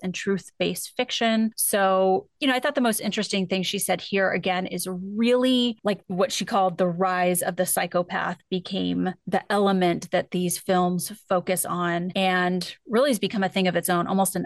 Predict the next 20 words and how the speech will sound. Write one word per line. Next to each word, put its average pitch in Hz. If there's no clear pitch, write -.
icon 170
in 180
the 175
United 175
States -
to 180
have 175
this 170
sort 175
of 170
evil 190
genius, 180
psychopathy 180
laden 180
killer. 262
And 185
that 196
that 180
is 185
the, 180